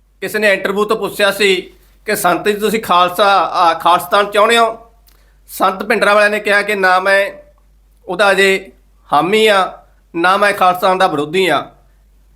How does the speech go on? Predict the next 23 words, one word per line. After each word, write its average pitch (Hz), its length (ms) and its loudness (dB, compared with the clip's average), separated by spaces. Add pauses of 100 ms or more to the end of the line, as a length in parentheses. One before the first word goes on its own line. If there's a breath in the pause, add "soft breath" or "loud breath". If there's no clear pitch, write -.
(120)
ਪਰ," 190 180 2
ਕਹਿੰਦਾ, 208 280 2
"ਮੈਂ 208 220 2
ਜੇ 208 260 2
ਹਿੰਦੁਸਤਾਨ 196 800 0
ਦੀ 202 100 -4
ਪ੍ਰਧਾਨ 202 440 0
ਮੰਤਰੀ 190 340 0
ਦੱਸੇ 190 300 -2
ਸਾਨੂੰ 196 340 -2
ਨਾਲ 165 240 2
ਰੱਖਣਾ 180 340 0
ਕਿ 208 140 -4
ਨਹੀਂ 196 220 2
ਰੱਖਣਾ, - 540 -2 (360 soft breath)
ਅਸੀਂ 175 140 -2
ਤਾਂ 220 100 0
ਹਿੰਦੁਸਤਾਨ 196 500 0
ਦੇ 196 60 0
ਵਿੱਚ 202 160 -2
ਰਹਿਣਾ 202 260 2
ਚਾਹੁੰਦੇ 196 340 0
ਆ," 151 160 0